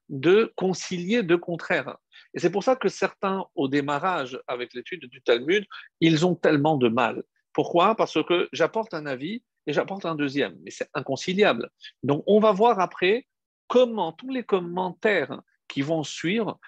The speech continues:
vont toujours essayer de concilier, par exemple, deux,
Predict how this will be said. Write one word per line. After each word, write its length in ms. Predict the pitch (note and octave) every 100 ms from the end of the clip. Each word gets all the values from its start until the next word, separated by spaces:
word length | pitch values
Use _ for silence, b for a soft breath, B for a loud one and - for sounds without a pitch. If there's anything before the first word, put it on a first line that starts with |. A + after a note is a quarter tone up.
| B
vont 180 | C#3 E3
toujours 460 | - C4+ B3 B3+ G3+ F#3
essayer 420 | F3+ - E3 A3
de 120 | D#3
concilier, 720 | C#3+ D#3+ - D3+ C#3+ E3 G#3 b b -
par 140 | A#2
exemple, 440 | A#2 A#2+ D#3 D#3 B2
deux, 380 | C3+ E3+ E3+